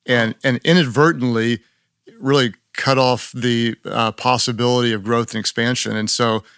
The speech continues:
yeah, I think it's, I think it's really, really, really important. And as we look at these types, I'm guessing that you also talk about you, you really need to have the different types of people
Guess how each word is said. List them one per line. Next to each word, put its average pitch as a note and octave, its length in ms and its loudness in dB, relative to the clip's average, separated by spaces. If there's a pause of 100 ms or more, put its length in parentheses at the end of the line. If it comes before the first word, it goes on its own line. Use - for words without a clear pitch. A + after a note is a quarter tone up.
(200)
yeah, - 240 0
I A#2+ 80 2
think D3+ 200 2
it's, - 180 0
I C3 80 -6
think C#3+ 140 2
it's B2+ 160 -2
really, B2+ 640 2
really, B2 420 2
really B2 280 2
important. A#2 520 0 (280)
And A#2+ 160 0
as B2 140 0
we A#2+ 80 0
look D3+ 220 2
at C3 100 0
these B2 160 0
types, B2 320 0
I'm C3+ 300 2
guessing B2 400 2
that A#2 80 0
you A#2 160 2
also B2 180 0
talk A2 160 -4
about A#2 280 -2
you, A2+ 200 -4
you A2+ 140 -4
really B2 260 2
need A2+ 300 -2
to A2+ 100 -4
have G#2 220 -4
the G2+ 60 -10
different G#2+ 280 -8
types A2 240 -4
of G2+ 60 -14
people A2 400 -6